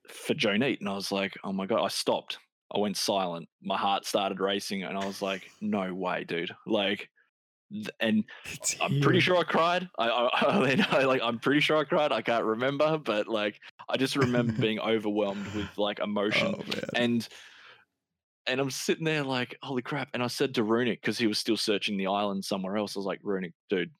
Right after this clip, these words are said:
Speaker 1: He's like, "What?" And I, I'm like, "I found it." And he's like, 'cause, like, I couldn't talk. Like, I was just struggling so hard to, like, get words out. And he's like, "Where are you? Where are you?" I'm like,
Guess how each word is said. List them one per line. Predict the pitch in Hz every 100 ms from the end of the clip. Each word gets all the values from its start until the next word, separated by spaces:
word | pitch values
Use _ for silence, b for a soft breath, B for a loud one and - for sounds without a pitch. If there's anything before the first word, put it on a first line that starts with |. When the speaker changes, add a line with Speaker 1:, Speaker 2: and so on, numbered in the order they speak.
| _
Speaker 1:
He's | - 98
like, | 87 -
"What?" | 110 -
And | 98 95
I, |
I'm | 101
like, | 98 92 - _
"I | -
found | - 95 90
it." | - - -
And |
he's | 98 -
like, | 101 98 - B B -
'cause, | 139 127
like, | 131
I |
couldn't | - 190 120
talk. | - 107 170 -
Like, | 175
I | 156
was | 147
just | 160 156 -
struggling | 123 113 117 120
so | 113 113
hard | 113 113 117
to, |
like, | 107 104
get | 117 -
words | 101 101 110
out. | 123 160
And | - _ - - - _ _ - 143
he's | 143
like, | 151
"Where | 156 160
are | 170
you? | 113
Where | 135
are | 165
you?" | 123
I'm | 107 107
like, | 104 -